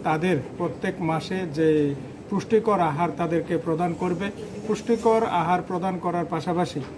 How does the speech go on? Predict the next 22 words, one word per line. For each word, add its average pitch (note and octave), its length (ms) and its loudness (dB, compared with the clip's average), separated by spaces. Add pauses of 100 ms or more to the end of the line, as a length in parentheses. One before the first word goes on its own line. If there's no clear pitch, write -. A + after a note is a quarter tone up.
(280)
টিবি G#3+ 320 4
হলে F#3+ 240 2
আপনারা F#3 360 0
জানেন E3+ 280 0
সেখানে E3+ 360 -2
অনেকে E3 540 0
ভয় D#3+ 240 2
পায় D#3+ 180 0 (340)
যে E3 100 2
টিবি F3+ 280 4
হলে E3 340 4 (100)
ছোঁয়াছুঁয়ি E3+ 420 2
রোগ E3 240 2
সেখানে E3 300 -4
আমারও E3 320 2
হবে, D#3 260 2 (340)
তো E3+ 80 -2
তাদের F3 340 0
বাড়িঘরে F3 500 2
কেউ E3+ 240 0
যায় E3 240 0
না, E3 180 0